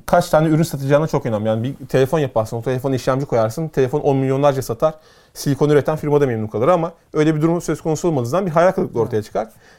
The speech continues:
E, Samsung'da Galaxy S altı ve Note beşin milyonlarca satacağı garanti. E, kendi işlemcini koyduğun zaman kâr marjını da kendin ayarlayabiliyorsun. Sonuçta daha feasible bir şey oluyor. Ticari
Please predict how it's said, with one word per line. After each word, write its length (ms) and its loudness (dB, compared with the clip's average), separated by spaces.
E, 80 -2
Samsung'da 400 0
Galaxy 380 2
S 140 -2
altı 200 0
ve 120 -2
Note 180 -4
beşin 220 -6
milyonlarca 380 0
satacağı 380 0
garanti. 320 2
E, 100 -10
kendi 240 -2
işlemcini 340 -4
koyduğun 280 -2
zaman 300 -4
kâr 140 2
marjını 340 0
da 40 -2
kendin 240 -6
ayarlayabiliyorsun. 680 -6
Sonuçta 300 -4
daha 120 4
feasible 360 -4
bir 140 -8
şey 180 -4
oluyor. 200 -2
Ticari 560 0